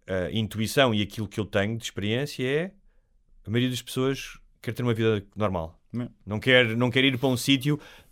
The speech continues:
Speaker 1: não quer ir para um sítio para viver à mama dos subsídios, para se encostar, não quer. Que as, a maioria das pessoas que vêm querem, não estou a dizer que não possam beneficiar de uma coisa ou outra, mas, mas as pessoas querem,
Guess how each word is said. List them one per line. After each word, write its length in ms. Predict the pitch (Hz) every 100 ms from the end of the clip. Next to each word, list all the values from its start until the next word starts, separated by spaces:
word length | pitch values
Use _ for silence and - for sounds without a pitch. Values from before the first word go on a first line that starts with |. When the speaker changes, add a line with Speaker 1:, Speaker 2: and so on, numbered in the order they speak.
| _
Speaker 1:
não 120 | 180
quer 160 | 190 202
ir 100 | 196
para 100 | 202
um 40 |
sítio 240 | 180 165 170
para 100 | 160
viver 320 | 143 139 156
à 80 | 143
mama 380 | 135 139 135 127
dos 220 | 113 110
subsídios, 880 | - 101 - 101 104 98 101 95 - - - - - -
para 460 | 135 127 123 117 117
se 140 | -
encostar, 380 | 117 - 131 143
não 100 | 214
quer. 320 | 262 220 123
Que 100 | -
as, 120 | - -
a 80 | 151
maioria 200 | 202 220
das 120 | -
pessoas 460 | - 107 87 113
que 160 | - -
vêm 280 | 95 98 143
querem, 500 | - 185 190 220 262 - - -
não 80 | 226
estou 100 | 220
a 20 |
dizer 100 | 220
que 60 |
não 100 | 233
possam 300 | 220 220 220
beneficiar 460 | 196 196 185 170 190
de 60 | 180
uma 80 |
coisa 200 | 156 151 135
ou 60 |
outra, 200 | 127 117
mas, 160 | 120 - -
mas 100 | 190
as 240 | 196 233 220
pessoas 220 | - 226
querem, 300 | 233 233 226